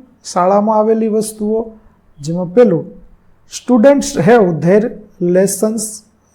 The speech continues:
here, વિદ્યાર્થીઓ ત્યાં પાઠ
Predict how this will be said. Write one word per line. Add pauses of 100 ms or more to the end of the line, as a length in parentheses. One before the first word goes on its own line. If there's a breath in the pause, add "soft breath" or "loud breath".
(180)
here, (580 soft breath)
વિદ્યાર્થીઓ (120)
ત્યાં (320)
પાઠ